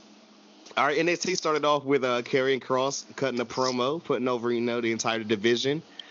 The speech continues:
You know, he was like, you know, uh, Finn Balor was a worthy opponent, but, you know, I'm the most hungriest. And who's gonna, like, you know, who's gonna come for this title, X Y Z?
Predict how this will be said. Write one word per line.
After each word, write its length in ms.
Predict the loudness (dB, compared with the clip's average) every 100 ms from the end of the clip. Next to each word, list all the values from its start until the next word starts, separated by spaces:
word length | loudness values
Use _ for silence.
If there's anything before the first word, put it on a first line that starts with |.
| -20 -10 -4
You 100 | -2
know, 80 |
he 120 | 0 2
was 120 | 2
like, 140 | 0
you 60 | 0
know, 260 | 0 -2
uh, 320 | 0 0 0 0
Finn 240 | 2 4
Balor 300 | 4 4 4
was 180 | 4 4
a 180 | 2 0 0
worthy 340 | 4 4 4
opponent, 440 | 2 2 2 2 2
but, 180 | 0 2
you 80 |
know, 80 | 0 0
I'm 160 | 0
the 60 | 0
most 220 | 0 0
hungriest. 640 | -2 0 0 -2 -4 -10 -16 -20 -20 -20 -20 -20 -20 -20 -20 -20 -20 _ _ -20 _ _ -20 _ _ _
And 80 | -4
who's 160 | -2 0
gonna, 160 | 0 0
like, 220 | 0 0
you 60 |
know, 100 | 0
who's 140 | 2 2
gonna 120 | 2
come 160 | 0 0
for 100 | 0
this 140 | 0
title, 320 | 0 0 2
X 200 | 0 2
Y 120 | 2
Z? 260 | 2 0 -2